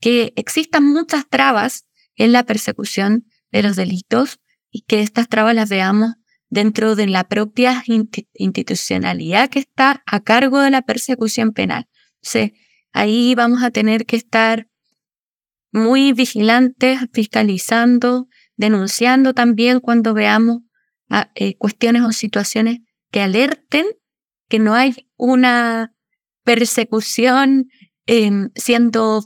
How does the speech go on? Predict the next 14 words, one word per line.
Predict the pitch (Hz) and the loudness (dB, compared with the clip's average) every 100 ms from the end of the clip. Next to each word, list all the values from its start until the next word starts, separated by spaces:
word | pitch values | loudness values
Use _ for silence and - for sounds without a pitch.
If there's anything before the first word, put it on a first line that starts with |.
| - | -2
fieles | 285 294 302 311 - _ | 0 0 -2 -4 -10 _
a | 233 | -2
la | 240 233 | 0 0
ley, | 247 311 - _ _ _ | 0 -2 -8 _ _ _
sobre | - 110 107 | -6 -4 -4
todo | 104 120 139 165 | -2 0 0 -2
al, | 233 240 233 226 - | -2 0 -2 -4 -10
al | - 208 | -6 -6
Código | - 214 220 214 | -2 -2 0 -2
Penal, | 202 185 220 - _ _ _ | -4 -2 -2 -4 _ _ _
cuando | - 214 208 | -4 -2 0
veamos | 208 214 240 247 | 0 0 0 -2
que | - 220 226 _ _ _ - | -2 -2 -4 _ _ _ -4
no | 208 208 202 196 196 190 185 | 0 0 0 -2 -4 -6 -8